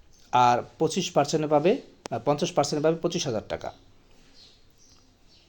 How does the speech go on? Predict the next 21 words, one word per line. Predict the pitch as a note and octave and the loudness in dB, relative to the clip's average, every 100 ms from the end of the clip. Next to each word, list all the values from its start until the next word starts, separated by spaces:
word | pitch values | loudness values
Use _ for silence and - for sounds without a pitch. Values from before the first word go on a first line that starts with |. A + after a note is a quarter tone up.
| B2 | -2
যাদের | C#3+ C#3 D#3+ D#3+ | 2 6 4 6
পঞ্চম | E3 E3 F#3 E3+ | 2 4 2 6
গ্রেড | C#3+ D3+ - - | 6 4 0 -4
তেতাল্লিশ | C#3+ E3+ E3 | 0 0 0
হাজার | D#3+ D#3 | 0 -2
স্কেল, | D3+ E3+ F3 | 0 0 4
তারা | D3 C#3 B2+ | 6 6 6
বিশ | A#2+ D3 - | 2 -4 0
পার্সেন্ট | D3 C#3 E3 E3 D3+ | 0 2 2 0 0
যদি | D3+ | -2
বৃদ্ধি | C3 C3+ C#3 | 0 -2 -2
করে | D3+ C#3+ | 0 0
সরকার, | C#3+ B2+ - C3 A#3+ - _ _ _ _ | 0 -4 2 2 2 -6 _ _ _ _
তাহলে | A#2+ B2+ D3 | -2 2 2
পাবে, | D3 C#3+ D3+ D#3 - - - _ _ _ | 2 4 4 2 -6 -20 -20 _ _ _
আহ, | A#2+ C3 B2+ | 0 2 0
ছয় | A#2+ D3 C#3 | 0 4 4
হাজার | C#3 C#3+ C#3+ - - _ _ _ _ _ _ _ | 6 6 4 2 -20 _ _ _ _ _ _ _
আটশো | B2+ - D#3 | -2 -2 -2
টাকা। | C#3+ - G#3+ - - _ _ _ _ - - _ _ _ - - _ _ _ _ - - | 2 6 6 6 -8 _ _ _ _ -20 -20 _ _ _ -20 -20 _ _ _ _ -10 2
আর, | B2+ B2 | 6 6